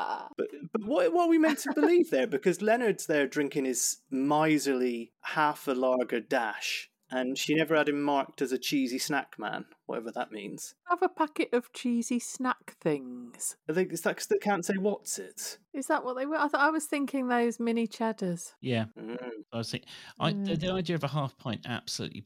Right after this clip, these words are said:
Speaker 3: boggles my mind. This is the one thing I've hated about not drinking the last two and a half years. It's not the alcohol I've missed. It's a big pint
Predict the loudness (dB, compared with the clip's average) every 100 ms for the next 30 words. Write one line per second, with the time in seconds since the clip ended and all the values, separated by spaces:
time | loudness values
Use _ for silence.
0 | _ -10 -8 -6 -4 -2 -2 -4 -4 -4
1 | -4 -4 -4 -2 -2 -2 -4 -4 -4 -6
2 | -4 -10 -8 -8 -8 -10 -8 -8 -8 -8
3 | -6 -6 -6 -6 -6 -6 -8 -6 -6 -6
4 | -8 -6 -4 -4 -4 -4 -4 -6 -8 -8
5 | -6 -8 -10 -12 -12 -10 -10 -8 -6 -4
6 | -6 -14 _ _ _ -6 -4 -4 -10